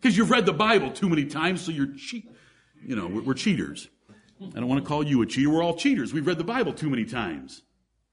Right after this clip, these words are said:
But we really know that it's John the Baptist by just waiting till the prologue's over and getting to verse nineteen. Seriously,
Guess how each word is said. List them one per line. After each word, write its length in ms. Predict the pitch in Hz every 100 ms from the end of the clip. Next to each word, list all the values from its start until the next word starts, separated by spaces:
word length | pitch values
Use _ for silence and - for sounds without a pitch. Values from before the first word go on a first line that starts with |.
| _ _ _ _ _
But 80 | -
we 140 | 165 185
really 400 | 214 330 330 214
know 180 | 202
that 100 | 170
it's 160 | 165 -
John 240 | - 170
the 80 | 156
Baptist 520 | 147 160 165 185 180
by 160 | 170 156
just 280 | 139 214 156
waiting 340 | 208 247 208
till 140 | 202 190
the 80 |
prologue's 720 | 170 - 285 294 214 175 151 175
over 440 | 170 175 196 196 - 170
and 160 | 180
getting 220 | 160 226 208
to 80 |
verse 320 | 160 220 214 196
nineteen. 760 | 220 220 240 285 233 104 - - - _ _ _ - _ -
Seriously, 680 | - 330 349 320 - 175